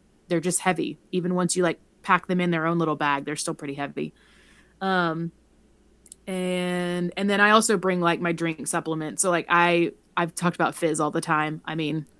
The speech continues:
drinking my fizz here. I always have fizz, and then we have these other things that are, like, healthy Gatorade. So, like,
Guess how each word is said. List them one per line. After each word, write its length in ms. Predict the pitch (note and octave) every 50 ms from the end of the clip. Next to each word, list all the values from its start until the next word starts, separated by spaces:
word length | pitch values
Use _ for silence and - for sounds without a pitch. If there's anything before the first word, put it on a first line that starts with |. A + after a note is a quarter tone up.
| _ _ _
drinking 260 | - F3 E3+ D#3 E3
my 140 | E3 E3 D#3+
fizz 200 | - D#3+ D3+ D3
here. 240 | - D#3+ D#3 D#3+ - - - - - - - -
I 100 | F3+ F3+
always 220 | F#3 F#3+ G#3 -
have 180 | - C4+ A#3+ G#3+
fizz, 460 | - - A#3 A3+ G#3+ G#3+ G#3+ G#3 G3 -
and 180 | - F#3 F#3
then 120 | F3+ F3+ F3
we 100 | F3+ F3+
have 160 | F3+ F3+ E3+
these 160 | F3+ F3 F3
other 160 | F3+ E3+ F3
things 280 | E3+ - F3+ F3 F3 D#3+
that 100 | E3+ D#3+
are, 80 | D#3+
like, 160 | D3+ D#3 D#3+ -
healthy 280 | - F3+ F3 - F#3
Gatorade. 600 | D#3 F3 E3+ E3 F3 E3+ E3+ E3 E3 E3+ E3 E3
So, 120 | - F3 D#3+
like, 140 | D3 D3+